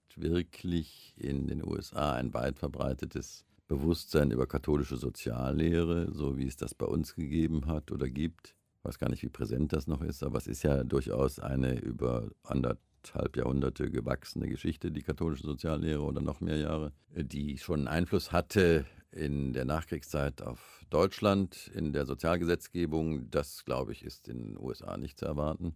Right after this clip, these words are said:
An der einen oder anderen Stelle wird ein kleines Stellrädchen sich bewegen lassen, aber man sollte ja nun nicht meinen, wenn mehr Katholiken als früher im Kongress sitzen,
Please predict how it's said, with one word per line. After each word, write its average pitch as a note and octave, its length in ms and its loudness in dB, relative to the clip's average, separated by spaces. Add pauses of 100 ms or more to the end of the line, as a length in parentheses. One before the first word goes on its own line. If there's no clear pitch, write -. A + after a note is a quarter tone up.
(120)
An B1+ 200 -4
der - 160 -6
einen F2 200 4
oder C#2 180 2
anderen D#2 260 2
Stelle E2 380 4
wird - 240 -2
ein C#2+ 100 -4
kleines D2 300 -2
Stellrädchen D2 640 0
sich C#2 240 -8
bewegen C#2 400 -2
lassen, D2 300 -2
aber C#2+ 180 2
man C2 580 -2
sollte D2 240 0
ja C#2+ 80 0
nun C#2+ 160 0
nicht D2 240 -2
meinen, C2+ 380 -2
wenn C2+ 240 -4
mehr C#2 400 0
Katholiken C2 440 -6
als - 220 -10
früher D#2+ 460 2
im C#2+ 240 -4 (180)
Kongress C2+ 400 -2
sitzen, C#2+ 380 -4